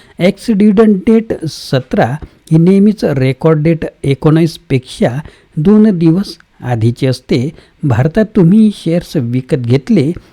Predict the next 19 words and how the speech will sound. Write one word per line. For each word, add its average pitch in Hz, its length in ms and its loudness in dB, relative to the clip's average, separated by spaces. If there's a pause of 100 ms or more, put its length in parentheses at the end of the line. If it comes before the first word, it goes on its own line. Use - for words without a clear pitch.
(160)
की 160 80 0 (120)
ते 160 200 4 (280)
तुमच्या 190 320 2
डीमॅट 147 600 0 (140)
खात्यात 139 340 -6
जमा 123 360 0
होण्यासाठी 135 720 0 (320)
दोन 220 320 4
दिवसांचा 202 580 0
कालावधी 127 580 0 (400)
लागतो, 123 640 0 (420)
ज्याला 151 420 2 (200)
टी 208 140 2
प्लस 190 300 0 (140)
टू 160 220 2 (420)
म्हणजे 196 440 2 (400)
ट्रेडिंग 165 440 2
डे 147 180 2 (240)
प्लस 151 320 -2